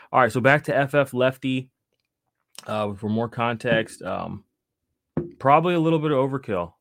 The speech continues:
I mean, I would, I would probably be willing to cut Greenlaw. And, you know, I would definitely keep Brooks. I would definitely keep Lloyd.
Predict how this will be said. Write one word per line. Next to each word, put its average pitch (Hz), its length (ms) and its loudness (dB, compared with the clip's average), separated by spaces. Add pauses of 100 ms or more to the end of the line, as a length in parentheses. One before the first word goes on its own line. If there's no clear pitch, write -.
(120)
I 107 140 2
mean, 110 120 -2
I 107 120 0
would, 123 260 -4 (720)
I 107 120 0
would 123 160 4
probably 127 360 2
be 120 140 -4
willing 120 300 -2
to 110 40 -6
cut 117 540 0
Greenlaw. 131 640 0 (2000)
And, 110 960 -4 (200)
you 107 80 -8
know, 104 120 -4
I 107 120 -2
would 110 160 -4
definitely 120 420 -4
keep 127 420 -8
Brooks. 117 300 -4
I 110 60 -4
would 101 160 -4
definitely 113 380 -4
keep 113 220 -8
Lloyd. 107 560 -4